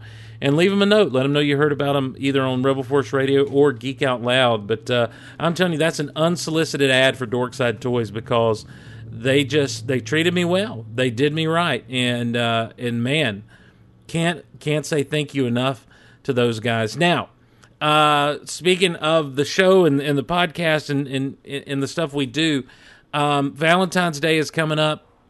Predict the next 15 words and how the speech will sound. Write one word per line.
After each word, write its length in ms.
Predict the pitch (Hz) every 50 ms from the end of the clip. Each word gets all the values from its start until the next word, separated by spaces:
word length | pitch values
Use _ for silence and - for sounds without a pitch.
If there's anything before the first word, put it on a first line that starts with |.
| _ _
You 200 | 117 139 139 143
wanna 220 | 156 160 160 151
get 280 | 135 147 156 151 - -
your 400 | 151 143 147 139 135 135 135 -
geeky 540 | - 123 117 120 147 156 143 - 147 139
girl 320 | 123 135 151 151 151 151 147
or 80 | 135
geeky 340 | 123 123 151 147 135 143 135
guy 220 | 127 143 143 147 147
something 400 | 139 - 151 139 - 139 127 113
cool, 500 | - - 156 151 147 147 147 147 139 - - - - - - _
maybe 340 | - 135 139 147 139 139 139
some 280 | 135 - - 135 127 131
music, 580 | 139 156 170 180 175 147 143 160 156 147 -
maybe, 760 | 151 143 139 139 143 139 123 127 135 135 135 135 135 135 123